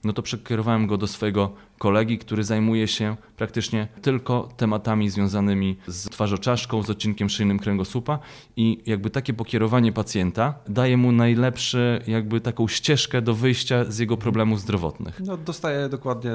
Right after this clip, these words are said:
Speaker 2: to, czego szukał tak naprawdę, czyli
Speaker 1: Tak, za-
Speaker 2: p-, potwierdzenia,
Speaker 1: Wiesz,
Speaker 2: gdzie powinien się udać i do kogo powinien się udać i jak powinien zacząć leczenie. Ja mam podobne doświadczenia i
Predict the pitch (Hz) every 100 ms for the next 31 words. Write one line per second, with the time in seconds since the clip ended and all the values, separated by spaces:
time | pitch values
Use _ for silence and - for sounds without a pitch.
0 | 110 117 113 113 113 - 95 90 90 85
1 | - 87 90 87 98 90 95 147 117 131
2 | 117 98 104 104 110 101 107 104 104 101
3 | 104 139 107 - 117 120 117 110 113 107
4 | 110 110 107 - 113 104 117 98 92 92
5 | 90 95 95 98 - 95 95 101 98 98
6 | 95 98 107 101 120 92 - - - -
7 | - 110 104 104 104 104 117 117 107 98
8 | 95 92 - 98 95 92 92 90